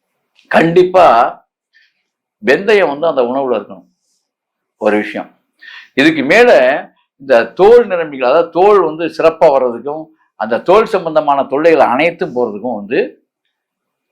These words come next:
பரங்கிக்காயை நீங்க பயன்படுத்தணும். இப்ப பரங்கிக்காயை எப்படி பயன்படுத்தணும் அப்படின்னு சொன்னா இங்கதான் விஷயம் இருக்கு.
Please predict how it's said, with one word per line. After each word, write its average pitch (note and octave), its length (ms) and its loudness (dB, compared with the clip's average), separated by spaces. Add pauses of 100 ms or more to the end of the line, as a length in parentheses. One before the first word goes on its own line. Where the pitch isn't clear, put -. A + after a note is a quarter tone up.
(140)
பரங்கிக்காயை D#3 920 0
நீங்க A2+ 200 -14
பயன்படுத்தணும். - 680 -12
இப்ப A2+ 240 -6
பரங்கிக்காயை G#3 520 2
எப்படி C#3+ 220 -6
பயன்படுத்தணும் G#2 720 -6 (180)
அப்படின்னு G#2+ 340 -12
சொன்னா E2+ 240 -16 (400)
இங்கதான் A#2+ 340 -4
விஷயம் B2 240 -10
இருக்கு. - 200 -18